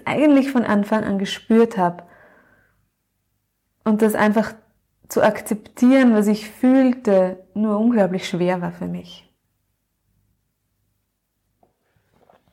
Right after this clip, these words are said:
Immer wieder hören Frauen nach einem Abort dann,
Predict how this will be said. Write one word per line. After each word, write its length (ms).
Immer 260
wieder 160
hören 240
Frauen 380
nach 240
einem 240
Abort 400
dann, 340